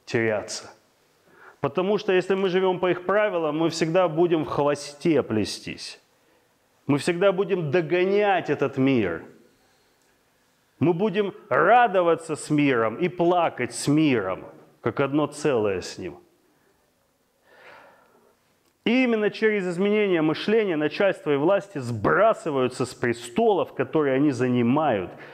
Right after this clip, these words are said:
И вот второе Коринфянам десять четыре. "Оружие воинствования нашего не плотские, но сильные Богом на разрушение" чего? "Твердынь". И там написано:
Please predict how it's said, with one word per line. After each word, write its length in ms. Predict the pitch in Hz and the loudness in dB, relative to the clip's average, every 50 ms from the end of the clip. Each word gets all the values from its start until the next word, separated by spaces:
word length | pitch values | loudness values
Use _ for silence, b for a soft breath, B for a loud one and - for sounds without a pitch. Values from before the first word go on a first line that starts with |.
| B B B | B B B
И 60 | B 143 | B 0
вот 140 | 160 175 | 0 0
второе 320 | - - - 185 202 226 214 | 0 0 0 2 4 4 2
Коринфянам 640 | 220 220 180 175 208 214 202 - 190 175 165 165 147 | 2 0 -2 -2 -2 -4 -6 -4 -2 0 0 0 0
десять 320 | 170 185 165 - 165 - | 0 -2 -2 -4 -8 -6
четыре. 560 | - - 165 - - 185 160 127 113 104 - B B B | -4 -4 -4 -2 0 0 2 2 0 -2 -4 B B B
"Оружие 600 | B 143 151 160 175 190 220 226 220 180 214 214 214 | B 2 4 4 4 2 2 2 2 2 2 2 4
воинствования 960 | 196 208 202 208 196 - - - 196 190 190 190 190 196 202 208 202 196 190 | 4 2 0 0 -2 -6 -4 -2 0 2 2 2 2 2 2 2 0 0 0
нашего 500 | 190 190 196 208 202 196 - - 190 185 | 2 2 4 4 2 2 0 -2 -2 0
не 180 | 185 190 196 196 | 0 0 -2 -2
плотские, 800 | 196 190 185 190 170 - - - - - 220 214 202 190 165 139 | -2 0 0 -2 -2 -2 -10 -10 -4 -2 0 2 2 2 2 2
но 160 | 135 143 151 | 2 0 -2
сильные 560 | 147 - - - 202 196 185 170 156 151 147 | -2 -4 -4 -2 0 2 2 2 2 2 0
Богом 520 | 135 135 165 226 233 220 190 196 180 170 | 0 2 4 6 4 4 4 0 -2 0
на 100 | 160 160 | 0 2
разрушение" 1040 | 160 160 156 139 156 151 147 - - - 226 220 214 214 196 185 170 165 160 160 160 - - - - | 2 2 2 0 0 -2 -2 -2 0 2 2 2 2 2 -2 -2 -2 -2 -2 -4 -6 -12 -20 -18 -10
чего? 640 | - - 139 135 151 175 180 165 165 - - - - - - - B B B B B B B | -4 -2 -2 0 2 0 0 0 -2 -6 -16 -18 -20 -20 -20 -20 B B B B B B B
"Твердынь". 800 | - - 185 226 226 214 196 180 165 175 254 247 214 175 131 127 | -2 2 4 4 6 4 4 0 -2 -2 0 0 0 0 -2 -2
И 60 | 143 | -2
там 220 | 139 - 214 226 226 | 2 4 4 4 4
написано: 540 | 220 190 - 226 202 - - 165 139 127 | 0 -4 -2 -4 -4 -2 0 0 0 -2